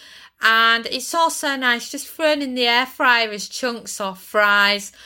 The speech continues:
or however you want to cook it. So what we're doing today is making it into butternut squash fries. So peel and slice your butternut squash into the same shape you would if you were making regular French fries.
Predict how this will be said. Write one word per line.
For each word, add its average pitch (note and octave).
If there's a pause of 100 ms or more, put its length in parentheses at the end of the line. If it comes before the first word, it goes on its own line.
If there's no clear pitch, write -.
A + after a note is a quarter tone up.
(160)
or G3+
however G#3+
you G#3
want F#3+
to A3
cook F#3+
it. E3 (920)
So C4
what D4
we're E4+
doing D4+
today A#3
is G#3+
making A#3+
it -
into G3+
butternut -
squash F#3
fries. - (1300)
So A#3
peel D#4
and B3+
slice A#3
your A3
butternut A#3+
squash G3+
into -
the A3
same B3+
shape A3+
you A3+
would G#3+ (320)
if G#3+
you A3+
were G#3
making G#3+
regular G3+
French G3+
fries. F3+